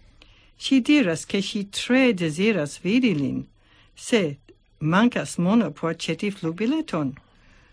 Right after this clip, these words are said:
Do la soleca viro sendas konforman monkvanton ĉirkaŭ ducent mil enoj aŭ mil kvindek, um, aus-,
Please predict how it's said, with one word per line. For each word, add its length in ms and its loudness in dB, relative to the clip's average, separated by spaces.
Do 120 2
la 120 4
soleca 580 2
viro 420 0
sendas 480 -2
konforman 880 -2
monkvanton 1500 -2
ĉirkaŭ 480 0
ducent 840 0
mil 360 2
enoj 520 2
aŭ 300 0
mil 340 4
kvindek, 680 2
um, 400 -2
aus-, 300 -4